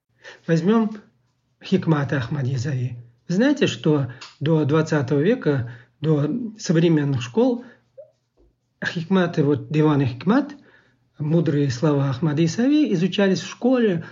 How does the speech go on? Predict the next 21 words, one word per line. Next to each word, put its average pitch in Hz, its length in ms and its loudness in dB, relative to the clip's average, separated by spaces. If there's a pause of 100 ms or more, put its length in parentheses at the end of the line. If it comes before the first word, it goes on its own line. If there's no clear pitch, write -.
(160)
в - 120 -20
качестве 190 420 -2
дидактического 165 1120 -4 (240)
пособия. 156 380 0
То - 80 -4
есть 160 120 -4
это 185 200 2
было 190 220 2
учебное 185 640 0
пособие 180 460 0
для 156 180 0
учеников. 160 720 -2 (520)
Оно 170 340 2
учило 165 640 -2 (480)
нравственности, 170 920 0
этике, 165 880 -2 (200)
очень 262 220 0
многим 190 640 0
хорошим 170 480 0
позитивным 160 600 0
качествам. - 640 -4